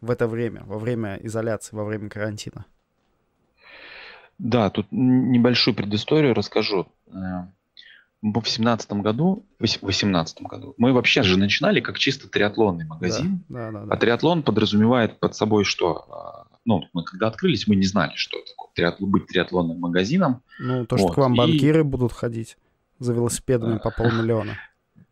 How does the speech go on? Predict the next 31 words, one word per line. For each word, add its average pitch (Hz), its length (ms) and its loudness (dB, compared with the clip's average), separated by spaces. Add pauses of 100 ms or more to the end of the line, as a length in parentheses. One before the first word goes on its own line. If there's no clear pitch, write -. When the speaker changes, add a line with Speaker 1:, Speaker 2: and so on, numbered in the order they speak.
Speaker 2:
Да, 107 360 0
мы 98 120 6
не 120 100 6
знали, 120 240 4
кто 135 340 2
будет 110 300 4
ходить 101 340 2
и 90 60 -2
что 113 280 2
они 107 180 4
будут 95 280 -2
покупать. 92 560 -2 (300)
Но 110 80 2
основная 120 360 2
ставка - 360 -2
у 95 100 2
меня 101 220 2
была 104 340 4
на 92 160 0
то, 113 160 2
чего 98 240 2
не 95 180 2
было. - 340 -8
Не 107 140 2
было 90 260 4
гидрокостюмов 104 680 -2
в - 60 -12
стране 120 500 0
и 127 80 0
стартовых 90 460 -2
костюмов. - 380 -14